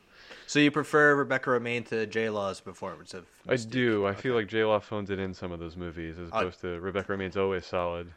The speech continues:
Speaker 1: The last one, she for sure phones in.
Speaker 2: Yeah. <laughs> She doesn't seem like she hates being the character, which is, which helps.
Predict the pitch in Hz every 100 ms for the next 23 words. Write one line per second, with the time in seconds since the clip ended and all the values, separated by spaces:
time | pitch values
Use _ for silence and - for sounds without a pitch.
0 | - 107 104 131 143 - 107 95 90 -
1 | _ _ - - 101 - - 104 98 95
2 | 90 87 85 82 78 90 87 87 95 -
3 | - 139 _ _ _ _ _ _ _ _
4 | _ _ _ _ - 131 127 135 123 -
5 | 107 104 101 - 98 92 - 92 90 87
6 | 85 85 - 90 - - 113 - 143 131
7 | -